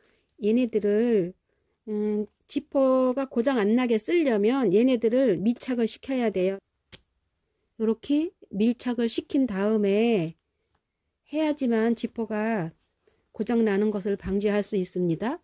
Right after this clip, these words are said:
성질 급한 사람들은 그냥 막 올리잖아요. 그렇게 하지 말고 이렇게 밀착을 시킨 다음에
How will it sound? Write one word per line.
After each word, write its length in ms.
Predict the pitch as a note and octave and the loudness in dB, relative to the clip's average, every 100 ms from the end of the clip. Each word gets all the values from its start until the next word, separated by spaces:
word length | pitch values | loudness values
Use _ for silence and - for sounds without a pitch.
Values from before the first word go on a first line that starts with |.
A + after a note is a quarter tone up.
| C4 | -6
성질 340 | - E4+ E4 | 4 4 4
급한 260 | D4 C#4+ C4 | 2 0 0
사람들은 440 | C4 A#3+ G#3+ A3 | 2 0 0 -2
그냥 240 | G#3 A3+ A#3 | -2 -2 0
막 180 | G3 F#3 | -2 0
올리잖아요. 720 | G3 A3 G3+ F3+ F3 G3+ G#3 | 0 0 0 0 0 -2 -2
그렇게 240 | G3+ - | -6 -6
하지 160 | C4+ C4 | -6 -2
말고 440 | G#3+ F3+ G#3+ D#4 | -2 -2 0 2
이렇게 260 | B3 G3+ B3+ | 2 0 -2
밀착을 500 | F3+ A3+ A3+ A#3+ G#3+ | 0 0 -2 -4 -4
시킨 320 | - - C#4 | -6 -4 -4
다음에 520 | A3 F3+ F3+ B3+ F#4+ | -2 -2 0 2 2